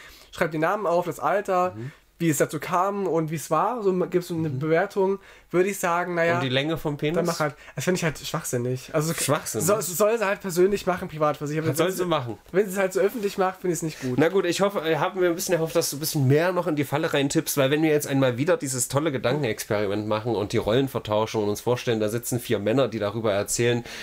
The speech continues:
Speaker 2: wie sie, äh, die Vaginen von ihren Ver-, Verlossenen da genau aufschreiben, wie groß die waren und, äh, wel-, welches Gripverhalten die hatten oder was auch immer,
Speaker 1: Mhm.
Speaker 2: dann würden wir
Speaker 1: Was,
Speaker 2: wahrscheinlich
Speaker 1: was,
Speaker 2: alle
Speaker 1: was?
Speaker 2: sagen,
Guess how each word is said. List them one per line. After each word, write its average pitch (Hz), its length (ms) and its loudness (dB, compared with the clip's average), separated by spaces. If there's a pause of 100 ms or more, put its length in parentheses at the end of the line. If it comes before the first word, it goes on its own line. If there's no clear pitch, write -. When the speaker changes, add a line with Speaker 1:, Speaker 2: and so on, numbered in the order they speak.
(120)
Speaker 2:
wie 120 100 2
sie, 113 280 2
äh, 107 300 4
die 107 200 -2
Vaginen 113 640 0
von 110 280 -2
ihren 110 200 2
Ver-, 110 140 -2
Verlossenen 117 580 0
da 107 140 0
genau 107 320 0
aufschreiben, 120 640 0
wie 110 80 -6
groß 143 360 0
die 120 160 -4
waren 107 360 -2 (260)
und, 113 320 2
äh, 110 320 4 (360)
wel-, 123 200 2
welches 131 280 -2
Gripverhalten 117 760 0
die 110 100 -2
hatten 117 240 -2
oder 117 220 2
was 139 160 0
auch 117 100 -2
immer, 98 360 -2
Speaker 1:
Mhm. 123 100 -10 (340)
Speaker 2:
dann 123 220 4
würden 196 200 2
wir 185 100 2
Speaker 1:
Was, 180 120 2
Speaker 2:
wahrscheinlich 165 280 0
Speaker 1:
was, - 40 0
Speaker 2:
alle 180 220 2
Speaker 1:
was? 180 260 0
Speaker 2:
sagen, 190 140 -6